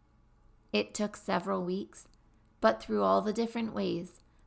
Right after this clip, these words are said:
the Holy Spirit finally got across the message of obedience. And now I can see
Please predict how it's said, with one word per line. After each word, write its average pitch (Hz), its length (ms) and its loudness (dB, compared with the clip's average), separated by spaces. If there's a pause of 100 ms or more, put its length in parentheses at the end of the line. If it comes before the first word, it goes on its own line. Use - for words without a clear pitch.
the 185 100 0
Holy 190 320 0
Spirit 185 480 -4 (160)
finally 190 500 -2
got 190 220 -2
across 175 400 -6
the 175 100 -8
message 180 400 -6
of 175 160 -4
obedience. 170 760 -6 (600)
And 202 220 0
now 185 260 4
I 185 120 2
can 208 200 -4
see 185 440 -4